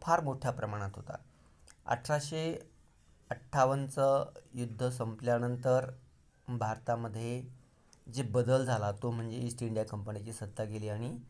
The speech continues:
अ, ब्रिटिश पार्लमेंटची सत्ता या ठिकाणी निर्माण झाली. हा एक फार मोठा बदल आहे. सत्ता ब्रिटिशांचीच होती, परंतु, अ, कंपनीची सत्ता जाऊन देशाची सत्ता निर्माण झाली, असं आपण म्हणतो.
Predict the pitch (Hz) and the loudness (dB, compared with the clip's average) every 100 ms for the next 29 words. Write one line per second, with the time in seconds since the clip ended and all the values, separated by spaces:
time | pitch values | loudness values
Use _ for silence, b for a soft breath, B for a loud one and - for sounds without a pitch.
0 | b b b b - 113 110 120 151 143 | b b b b -10 -6 -4 -4 -6 0
1 | - 120 147 151 151 135 123 127 113 107 | 6 8 6 2 -2 -4 0 2 2 0
2 | - 113 120 107 104 107 101 98 113 117 | -6 -6 -4 -4 -4 -4 -4 -4 -2 -2
3 | 139 - 143 139 127 127 98 95 92 82 | -2 -2 -2 0 -2 -4 -4 -2 -2 -4
4 | 82 - - _ - - _ _ - - | -10 -16 -20 _ -20 -20 _ _ -20 -20
5 | - - - b b b b b - 120 | -20 -20 -20 b b b b b -6 -6
6 | - 147 147 151 147 143 143 - 120 127 | 4 4 4 2 2 2 0 -4 -4 -6
7 | 123 120 123 127 - 339 B B B B | -2 0 0 0 -2 -6 B B B B
8 | B - 120 117 139 139 147 147 147 160 | B -2 0 0 0 2 4 2 0 0
9 | 131 - 131 135 147 311 - - - - | -2 4 4 6 2 -2 -10 -20 -18 -4
10 | 123 120 131 135 135 104 - 120 113 107 | -2 0 -2 -4 -8 -8 -4 -2 -2 -4
11 | 107 104 104 107 101 98 98 104 101 90 | -4 -4 -4 -4 -4 -6 -6 -4 -4 -6
12 | - | -8